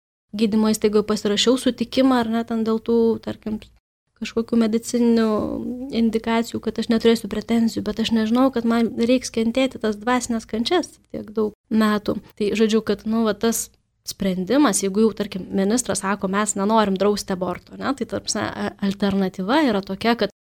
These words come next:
kad moteriai tuomet, kai jinai išgyvena tą krizinį nėštumą,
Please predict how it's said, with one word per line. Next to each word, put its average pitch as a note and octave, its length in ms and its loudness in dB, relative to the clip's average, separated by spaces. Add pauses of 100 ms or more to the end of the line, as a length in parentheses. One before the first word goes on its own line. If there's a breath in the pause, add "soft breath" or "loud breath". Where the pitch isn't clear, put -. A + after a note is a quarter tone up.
(320)
kad G3 300 -2
moteriai B3+ 760 -2 (300)
tuomet, G3+ 320 0
kai G#3+ 140 -2
jinai A3+ 180 2
išgyvena A3 480 0
tą F#3+ 80 -6
krizinį G#3 360 -2
nėštumą, A#3+ 360 -2